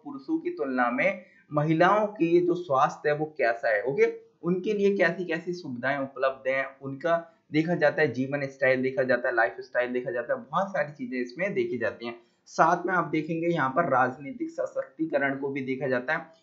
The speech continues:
मतलब राजनीति में भागीदारी महिलाओं की कितनी है, उनको कितने rights मिले हुए हैं, वो सारी चीजें देखी जाती हैं। इन चार आधारों पर जो वर्ल्ड इकोनॉमिक फोरम है वो अपनी रिपोर्ट रिलीज करता है।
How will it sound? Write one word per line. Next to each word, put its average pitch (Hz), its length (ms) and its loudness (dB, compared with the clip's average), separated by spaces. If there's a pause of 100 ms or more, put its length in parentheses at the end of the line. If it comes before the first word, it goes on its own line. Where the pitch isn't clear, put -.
(160)
मतलब 156 480 2
राजनीति 151 600 2
में 165 160 -4
भागीदारी 131 720 -2
महिलाओं 120 380 -2
की 131 200 -12
कितनी 160 420 -6
है, 151 200 2 (160)
उनको 143 300 -4
कितने 147 400 -4
rights 123 340 0
मिले 147 240 0
हुए 139 240 0
हैं, 160 220 -2 (220)
वो 196 160 4
सारी 160 300 0
चीजें 135 300 -2
देखी 113 220 -4
जाती 107 300 -2
हैं। 123 180 -10
इन 185 180 -2
चार 170 420 4
आधारों 131 540 0
पर 147 340 4 (360)
जो 175 180 6
वर्ल्ड 196 280 6
इकोनॉमिक 151 540 0
फोरम 139 320 2
है 147 100 2
वो 170 140 2 (140)
अपनी 139 320 -4
रिपोर्ट 123 460 -4
रिलीज 131 520 -2
करता 139 340 2
है। 135 120 2